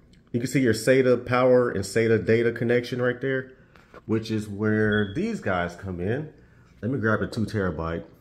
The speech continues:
just in case something breaks. I'd rather break a two terabyte instead of a three terabyte. So let's take this hard drive, for example. And as you can see, the connectors are right there, the sata and data connections with a power and sata connection.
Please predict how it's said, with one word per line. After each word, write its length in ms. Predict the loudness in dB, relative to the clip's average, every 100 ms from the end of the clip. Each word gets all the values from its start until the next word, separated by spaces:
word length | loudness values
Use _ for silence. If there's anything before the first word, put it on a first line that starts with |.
| _ -10
just 160 | -8
in 60 | -6
case 240 | -4 -4
something 260 | -4 -8 -4
breaks. 420 | 0 0 -2 -8
I'd 120 | -6 -2
rather 260 | 0 0
break 320 | 0 0 0
a 40 | -4
two 220 | -6 -6
terabyte 540 | 0 2 2 0 -4
instead 240 | -6 -6 -6
of 80 | -6
a 60 |
three 200 | -6 -6
terabyte. 460 | -6 -6 -6 -10 -12 -18 -20 -18 -18 -20 -4
So 140 | 2
let's 160 | 2 2
take 160 | 0
this 140 | 0 2
hard 240 | 2 2
drive, 280 | 0 -2 -4
for 140 | -8
example. 480 | -6 -8 -10 -16 -20 _ _ _ _ _ _ _ _ _ _ -20 -20 _
And 80 | -2
as 80 | 0
you 40 |
can 100 | 0
see, 200 | -2 0
the 80 | 0
connectors 460 | 0 4 2 2 2
are 40 |
right 180 | 4 4
there, 360 | 0 0 -2 -8 -20 _ _ _ _
the 80 | -8
sata 440 | 0 2 4 4
and 120 | 2 2
data 200 | 0 0
connections 560 | -2 -2 -4 -8 -10 -14 -20 -8
with 140 | -2 -2
a 40 |
power 440 | 0 2 4 2
and 120 | 0 -4
sata 360 | -2 -2 -4
connection. 420 | -6 -8 -10 -14